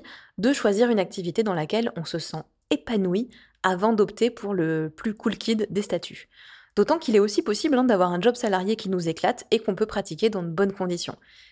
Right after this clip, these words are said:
Ça arrive, il y a des gens qui vivent ça, je vous promets.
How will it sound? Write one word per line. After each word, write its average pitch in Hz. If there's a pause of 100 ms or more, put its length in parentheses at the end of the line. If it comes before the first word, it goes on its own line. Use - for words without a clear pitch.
(140)
Ça -
arrive, 175 (200)
il 170
y -
a 151
des 156
gens 185
qui 175
vivent 185
ça, 175
je 170
vous 160
promets. -